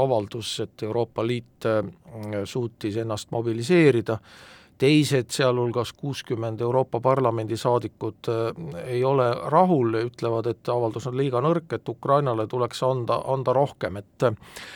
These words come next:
et, äh, kuidas sa siis, äh, seda avaldust, äh, tänase päeva valguses kommenteerid?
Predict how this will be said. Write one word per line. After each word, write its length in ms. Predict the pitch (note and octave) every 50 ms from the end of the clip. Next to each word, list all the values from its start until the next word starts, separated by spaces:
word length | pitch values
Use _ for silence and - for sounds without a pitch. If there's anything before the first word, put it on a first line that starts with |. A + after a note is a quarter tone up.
| - - - _
et, 320 | C#3+ - - _ _ -
äh, 140 | D#3+ D#3 D3+ D3
kuidas 280 | - G3+ G3 E3+ - -
sa 140 | E3+ E3 E3 E3 C#3+
siis, 220 | - F#3 D#3+ - - - - D3+
äh, 140 | D3 D3 D3+
seda 240 | C3 - D#3+ D3 D3
avaldust, 640 | D#3+ F3+ F3 D3 B2 - B2 - - - - - C3+
äh, 480 | B2+ B2+ C#3+ - D#3 D3 C3+ C3 C3+ C#3 F3 F3 E3+ D3+ - - _ _ - -
tänase 380 | D#3+ D#3 D#3 D3+ B2+ A2 - A#2+
päeva 240 | B2 B2+ C3 B2 A#2+ B2+
valguses 460 | C#3 C#3+ C3+ B2 A#2+ A2+ A#2+ A#2 -
kommenteerid? 800 | - C3+ B2+ B2+ A#2+ - - D3+ C#3+ A#2 F2 E2 - - -